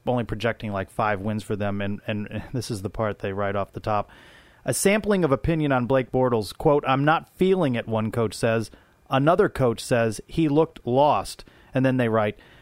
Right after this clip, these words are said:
"And now the good news. According to one personnel director,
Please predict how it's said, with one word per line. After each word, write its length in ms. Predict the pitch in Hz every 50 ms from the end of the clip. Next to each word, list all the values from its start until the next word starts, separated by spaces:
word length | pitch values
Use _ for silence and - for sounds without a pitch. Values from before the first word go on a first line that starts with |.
| - _ _ _
"And 140 | - 139 135
now 140 | 143 143 143
the 100 | 127 131
good 240 | 120 175 180 147 117
news. 240 | 110 95 90 -
According 360 | - - - 156 151 151 139 117
to 100 | 131 120
one 220 | 131 147 156 160
personnel 460 | - 139 131 117 - 127 117 110 107
director, 520 | 98 110 110 113 110 - - 117 113 -